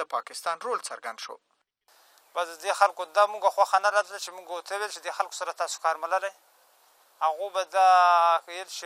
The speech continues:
Speaker 2: بس دې کې ستاسو کار مه لرئ. د کم سپین ږیري، د کم ولکان، دې خلکو پسې به د دوی خلکو راخښتې وه. دا خلک یې نه پرېښودل. داسې د جوړې د خبرې والا سړی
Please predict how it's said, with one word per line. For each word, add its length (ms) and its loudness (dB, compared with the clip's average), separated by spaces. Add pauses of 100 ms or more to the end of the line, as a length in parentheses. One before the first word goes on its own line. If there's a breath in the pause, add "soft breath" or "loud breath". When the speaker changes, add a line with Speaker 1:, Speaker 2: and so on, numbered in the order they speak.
Speaker 2:
بس 140 -4
دې 220 -12
کې 60 -14
ستاسو 340 -6
کار 200 0
مه 180 -6
لرئ. 240 -18 (420)
د 180 -12
کم 180 6
سپین 240 -16
ږیري، 240 -14 (480)
د 180 -16
کم 160 4
ولکان، 480 0 (640)
دې 80 -10 (100)
خلکو 280 0
پسې 140 -8
به 120 -10
د 160 -14
دوی 100 -10
خلکو 420 -2
راخښتې 320 -8
وه. 140 -10
دا 120 4
خلک 280 -8
یې 40 -18
نه 100 -12
پرېښودل. 440 -12
داسې 160 -4
د 240 -14
جوړې 300 -8
د 100 -2
خبرې 220 -6
والا 220 -2
سړی 300 -2